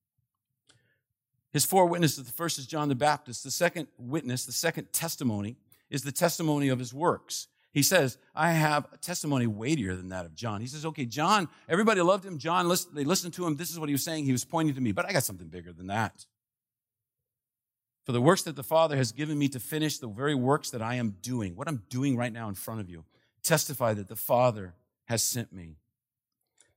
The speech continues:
You consider John to be a prophet, and I am above him. And the things I do are that way." Particularly in view here is the idea of miracles. Because we have to remember, what is the purpose of the miracles? The purpose of the miracles was not a show.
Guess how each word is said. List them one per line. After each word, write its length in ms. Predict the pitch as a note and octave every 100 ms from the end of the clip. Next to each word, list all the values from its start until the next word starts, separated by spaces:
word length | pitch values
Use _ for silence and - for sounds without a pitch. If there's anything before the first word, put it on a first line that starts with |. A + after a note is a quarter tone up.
| -
You 200 | C3+ G#3
consider 500 | F#3 D#3+ - F#3 D#3
John 420 | B2 - D#3+ E3+
to 40 |
be 100 | B2+ A2+
a 40 |
prophet, 400 | - E3 E3 F3
and 120 | B2 C3
I 140 | D3
am 100 | D3
above 340 | A#2 G2+ A#2+ F#2+
him. 300 | F#2+ E2+ D#2 _ _ _ _ _
And 100 | -
the 80 | B2+
things 260 | B2+ E3+ D3+
I 120 | C3
do 500 | A2 A2 B2 F#2 D2+ _ _ _
are 100 | G2+
that 220 | G2 F2+
way." 160 | F#2 F2 - _
Particularly 600 | D3 - A3+ G#3 F3 D3
in 80 | C3+
view 220 | B2+ D3+
here 260 | C#3 D3+ C#3+
is 120 | B2+
the 100 | A#2+
idea 240 | A#2+ B2+
of 100 | A#2
miracles. 720 | G2+ G#2+ A#2+ F3 F#3 - - _ _ _ _ _ _ _ _ _ _ _ _ _ _
Because 200 | C3+ C#3
we 80 | D3+
have 100 | D#3
to 80 | E3+
remember, 340 | E3 E3+ C3+
what 200 | A#2 E3+
is 140 | D#3+
the 60 | C3
purpose 440 | - C#3 C3+ F#3
of 100 | F3+
the 60 | F3+
miracles? 400 | F3+ F#3+ F#3 G3
The 80 | C#3
purpose 340 | F3 F#3 A3
of 60 | G#3+
the 80 | F3+
miracles 360 | E3+ G3 D3+
was 120 | B2+
not 160 | C3+ C#3+
a 40 |
show. 480 | - - A#2+ A2+ -